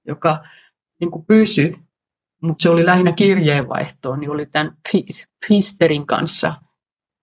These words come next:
joka oli pappi. Ja, ja, mut heille ei oo tullut sellaista niinku, niinku välirikkoa, niinku Freudilta tuli monen,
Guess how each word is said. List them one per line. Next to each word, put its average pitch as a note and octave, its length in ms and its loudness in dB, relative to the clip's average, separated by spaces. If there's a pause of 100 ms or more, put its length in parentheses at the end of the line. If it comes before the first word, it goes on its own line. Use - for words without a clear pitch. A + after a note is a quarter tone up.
joka E3+ 200 0
oli A3 160 4
pappi. - 760 -2 (520)
Ja, - 240 -2 (760)
ja, D#3+ 260 -20 (2500)
mut E3 180 -6
heille F#3+ 240 6
ei E3+ 160 4
oo E3+ 120 4
tullut E3+ 400 -2
sellaista E3 500 -2
niinku, D#3 420 -8 (1600)
niinku D3+ 460 -20 (100)
välirikkoa, D3 720 0
niinku D3 400 -10
Freudilta D3+ 420 0
tuli D#3 240 -6
monen, D#3 480 -10